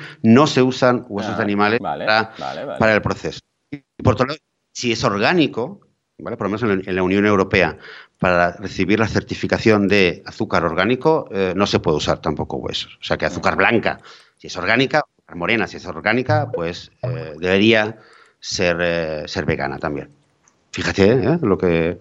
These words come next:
Speaker 2: Madre
Speaker 1: lo de
Speaker 2: mía.
Speaker 1: cosas que descubrimos, Joan, ¿eh?
Speaker 2: Muy bien, muy bien. Escucha, estupendo. Mira, ahora ya sabemos un truquillo más. O sea que cuando vayamos, veamos el
Speaker 1: Y
Speaker 2: tipo de azúcar, pues ya sabremos si es seguro o quizás es un poco más sospechoso.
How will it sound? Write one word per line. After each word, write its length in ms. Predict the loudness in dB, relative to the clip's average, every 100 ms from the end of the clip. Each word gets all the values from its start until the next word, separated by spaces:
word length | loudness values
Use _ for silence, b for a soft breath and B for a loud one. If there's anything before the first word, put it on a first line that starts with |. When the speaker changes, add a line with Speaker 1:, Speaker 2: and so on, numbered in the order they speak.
| -12
Speaker 2:
Madre 300 | -12 -10 0
Speaker 1:
lo 80 | 4
de 60 | 4
Speaker 2:
mía. 40 |
Speaker 1:
cosas 300 | 4 2 2
que 80 | 2
descubrimos, 440 | 2 2 0 -2 -6 _ _ _ _ _ _ -2
Joan, 300 | 0 0 -8 -8
¿eh? 180 | -6 -6 -14 _ _
Speaker 2:
Muy 200 | -8 -6
bien, 200 | -6 -6
muy 180 | -8 -10
bien. 220 | -10 -12
Escucha, 460 | -14 -18 -16 -14 -14
estupendo. 480 | -16 -14 -10 -6 -8
Mira, 300 | -6 -8 -8 -8
ahora 140 | -6 -6
ya 180 | -6 -6
sabemos 380 | -6 -6 -4
un 80 | -6
truquillo 320 | -8 -4 -4 -4
más. 220 | -8 -12
O 60 |
sea 200 | -12 -10
que 120 | -10 -10
cuando 200 | -10 -8
vayamos, 380 | -6 -6 -8 -8
veamos 300 | -4 -4 -4
el 80 | -2
Speaker 1:
Y 60 | 0
Speaker 2:
tipo 240 | 0 0
de 100 | 0
azúcar, 640 | 0 -2 -2 0 -2 -4 -12
pues 140 | -10
ya 80 | -8
sabremos 600 | -8 -6 -4 -4 -6 -8 b b
si 160 | -8 -6
es 80 | -4
seguro 460 | -2 2 2 2 2
o 160 | 0 -4
quizás 380 | -8 -10 -10 -10
es 120 | -16
un 60 |
poco 180 | -20 -16
más 140 | -14 -14
sospechoso. 640 | -16 -18 -20 -20 -20 _